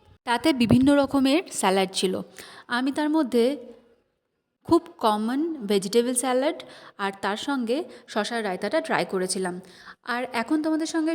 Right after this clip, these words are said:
শেয়ার করছি স্টার্টারে কী কী খেয়েছি। স্টার্টারে ছিল ছোট্ট ছোট্ট করে ফিশ ফ্রাই, ড্রাই চিলি চিকেন আর চিলি বেবিকর্ন।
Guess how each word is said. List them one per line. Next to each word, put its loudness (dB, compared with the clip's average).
শেয়ার -4
করছি -4
স্টার্টারে 2
কী 2
কী 0
খেয়েছি। 0
স্টার্টারে 2
ছিল 0
ছোট্ট -6
ছোট্ট -6
করে -2
ফিশ -4
ফ্রাই, -2
ড্রাই -2
চিলি -4
চিকেন -6
আর -2
চিলি 0
বেবিকর্ন। 0